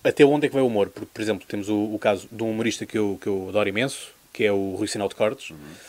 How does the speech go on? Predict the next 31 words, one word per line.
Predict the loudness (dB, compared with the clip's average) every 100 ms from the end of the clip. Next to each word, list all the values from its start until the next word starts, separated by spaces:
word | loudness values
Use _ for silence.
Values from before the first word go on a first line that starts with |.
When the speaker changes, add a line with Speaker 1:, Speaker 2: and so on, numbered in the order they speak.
| -20 _ -6
Speaker 1:
Em | -4 -4
que | -2 0 0 0 -2
ele | -2 -2 -6
chegou | -6 -4
a |
ter | 0 0
alguma, | 0 -4 -6 -6 -4
alguns | -4 -4 -8
problemas | -6 -4 -4 -6
de | -8
conseguir | -10 -8 -6 -4
entrar | -4 -2 0 0
em | -2 -8
certos | -4 -4 -6 -2
públicos | 0 0 -2
e | -4 -4
as | -4 -4
piadas | 2 2 2 -2
dele | -4
conseguirem | -4 -8 -4 -2 -2
entrar, | -2 -2 -4 -4
não | -6
é? | -8 -8 -16 -18 -20 -20 -12 2
Ao | 4
contrário | 4 2 2 2
de, |
por | -4 -4
exemplo, | -2 -2 -6 -8 -12 _ -16
se | -16
quisermos | -10 0 0 0 -4
pôr | 0 0